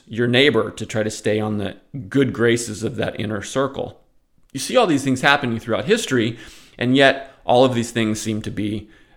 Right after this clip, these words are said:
uh, there seems to be a coordinated effort to remove these things uh, from our viewing pleasure. "No, there's no pleasure in watching history. It's boring.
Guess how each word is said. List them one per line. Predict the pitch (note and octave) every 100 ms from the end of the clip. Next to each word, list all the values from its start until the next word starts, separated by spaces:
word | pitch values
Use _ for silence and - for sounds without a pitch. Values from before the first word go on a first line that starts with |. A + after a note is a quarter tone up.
| -
uh, | G#2+ G2+
there | A2
seems | A2 C3+ B2
to | G#2
be | A2
a |
coordinated | F#2+ - A#2 A2+ G#2 -
effort | G#2 G#2 -
to | C3+
remove | C#3+ F3 A3 E3+
these | B2+ A2
things | - G2 G2+ G#2+ - _ - _ _ _ -
uh, | G#2+ G2+
from | - B2+ C3 B2 G2+
our | G#2+ A2 A2
viewing | G2 G#2+ G#2+ G2+ G2 G#2 _
pleasure. | - - G#2+ - - A2+ _
"No, | E4
there's | E4 D4
no | D4
pleasure | - B3+ A#3+ B3
in | A#3
watching | B3 A#3+ G#3
history. | F3+ C#4+ - - C4
It's | C4
boring. | D#3+ D3+ B3 C4+ A#3+ G3 C#3+